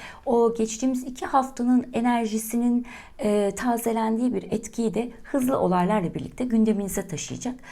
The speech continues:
Balıklar ve yükselen balıkların sağlıkları ile ilgili özellikle, e, sindirim sistemi, sinir sistemi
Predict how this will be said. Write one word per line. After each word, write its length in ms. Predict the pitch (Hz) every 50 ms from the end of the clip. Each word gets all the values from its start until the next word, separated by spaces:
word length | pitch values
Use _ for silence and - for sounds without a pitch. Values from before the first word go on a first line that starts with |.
| - -
Balıklar 500 | 196 220 240 247 254 254 294 285 277 262
ve 60 | 269
yükselen 640 | 269 254 233 233 - - 247 247 254 247 247 240 226
balıkların 420 | 226 220 220 - - 226 254 285
sağlıkları 640 | 285 - - 247 247 247 254 262 254 - 262 254 269
ile 160 | 277 247 208
ilgili 340 | 190 170 175 - - 226 - -
özellikle, 720 | 285 277 262 269 262 254 247 240 247 - - 196 196 196
e, 280 | 202 - - 185 185 180
sindirim 480 | 180 - - 247 247 254 254 254 254
sistemi, 540 | 247 - - 214 - - - 214 202 196 196 196
sinir 380 | - - - 214 220 226 240 226
sistemi 680 | 226 - - 208 - - - 208 190 185 180 180 180